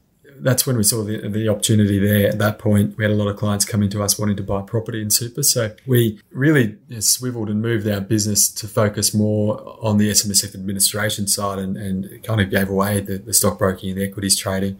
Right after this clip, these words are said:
and moved to specialise predominantly in, in property and super, and also in S M S F administration for, for advisors and, and self-directed clients. So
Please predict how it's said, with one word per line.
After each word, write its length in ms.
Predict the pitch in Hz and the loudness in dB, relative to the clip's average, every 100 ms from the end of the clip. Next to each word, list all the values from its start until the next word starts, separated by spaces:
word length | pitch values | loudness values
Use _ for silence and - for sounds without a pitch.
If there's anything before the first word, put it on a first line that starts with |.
| - - | -10 2
and 160 | 101 | 4
moved 460 | 101 101 95 - - | 4 2 0 -6 -2
to 340 | 107 95 98 | 0 2 0
specialise 560 | - - 101 101 95 95 | -2 2 2 2 -2 -2
predominantly 600 | 104 98 104 104 98 92 | -2 6 6 6 -4 -6
in, 100 | 92 | -6
in 140 | 107 92 | -8 -4
property 380 | 107 101 92 | -4 -4 -10
and 140 | 92 90 | -6 -2
super, 420 | - 101 98 95 _ _ _ | -2 -2 -8 -14 _ _ _
and 300 | - 101 98 | -2 0 2
also 300 | 101 92 95 | 2 0 -2
in 60 | 92 - | -6 -8
S 160 | 101 95 | -4 -2
M 60 | |
S 100 | 95 | -2
F 100 | 95 | -4
administration 720 | 95 92 92 - 95 95 101 98 | -6 -8 -2 -2 0 -4 -6 -6
for, 320 | 101 95 107 | -6 -6 -4
for 140 | - | -2
advisors 540 | 92 92 90 95 98 101 | -2 0 0 0 -2 -4
and, 200 | 98 104 | -8 -10
and 160 | 107 95 | -4 0
self-directed 640 | - 101 - 104 95 - - | 0 -2 -8 -12 -12 -16 -14
clients. 400 | 98 98 98 - | -8 -6 -2 0
So 240 | 110 107 | 0 -6